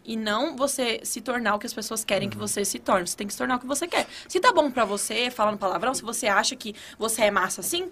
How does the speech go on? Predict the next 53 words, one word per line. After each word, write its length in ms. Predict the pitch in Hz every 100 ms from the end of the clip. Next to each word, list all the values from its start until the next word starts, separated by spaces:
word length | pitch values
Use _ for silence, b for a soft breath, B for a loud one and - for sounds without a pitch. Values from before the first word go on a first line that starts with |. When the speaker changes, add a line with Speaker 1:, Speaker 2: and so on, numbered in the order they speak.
| -
Speaker 1:
tudo 180 | - 269
bem, 340 | 440 370 262 226
Speaker 2:
Uhum. 60 | 214
Speaker 1:
entendeu? 280 | 208 208
Você 180 | 220 220
tem 160 | - 240
que 120 | 285 349 311
estar 240 | 294 330
feliz. 480 | 269 370 - 226 - B B B
Eu 80 | -
falo 240 | 311 311
isso 100 | 294
pra, 320 | - 277 269
pras 220 | - 262 269
meninas. 280 | 285 214 -
Eu 140 | 226 247
também, 300 | 311 269 208
eu 60 |
fiquei, 360 | 208 247 233 214 -
da 80 | 220
última 140 | 302
vez 120 | 285
que 40 | 214
eu 60 |
fui 80 | -
cancelada, 680 | 196 185 202 208 262 - - -
<laughs> 280 | - - -
foi 220 | - 277
num 160 | 269 285
vídeo 300 | 277 262 277
que 140 | 294
eu 80 | 262
falei 260 | 277 262 254
assim: 300 | 254 220 185 B B -
é, 180 | 202 202
que 100 | -
todo 160 | 254
mundo 140 | 330 302
fala, 200 | 233 214
"Meu 120 | 247
Deus, 160 | 277
como 160 | 277 311
que 60 | 427
tu 80 |
dá 100 | 523
conta 260 | 508 370 302
de 80 | -
tudo? 200 | 226 180
Faço 240 | 226 226
faculdade, 640 | 254 247 214 196 208 208 226 B B B
tá, 80 | -
é, 360 | 202 190 185 -
trabalho 540 | 214 208 185 190 233